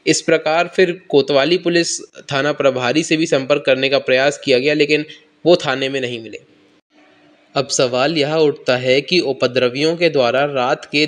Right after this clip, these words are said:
दो एवं तीन बजे हनुमान ताल थाने से मात्र दो सौ मीटर की दूरी पर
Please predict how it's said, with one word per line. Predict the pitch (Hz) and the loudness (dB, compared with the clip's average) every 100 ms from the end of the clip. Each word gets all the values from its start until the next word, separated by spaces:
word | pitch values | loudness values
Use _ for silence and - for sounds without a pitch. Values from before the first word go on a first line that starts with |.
| 139 | -2
दो | 127 147 185 | -2 0 2
एवं | 160 135 135 160 185 - _ _ | 2 2 0 -4 -8 -16 _ _
तीन | 185 196 202 | 0 2 2
बजे | 165 131 120 101 - _ _ _ _ | 2 0 0 -6 -12 _ _ _ _
हनुमान | - 139 143 170 208 | -8 -4 -2 -2 -2
ताल | 196 170 190 190 | 0 2 2 -2
थाने | - 127 165 202 | -6 -2 2 2
से | 196 185 | 2 0
मात्र | 151 135 156 - 196 | 0 -4 -2 0 0
दो | 139 139 143 | 2 0 2
सौ | 147 202 | 2 2
मीटर | 180 156 165 185 | 2 2 2 0
की | 185 147 | -2 -6
दूरी | 123 120 117 | -4 -6 -8
पर | 113 101 | -8 -10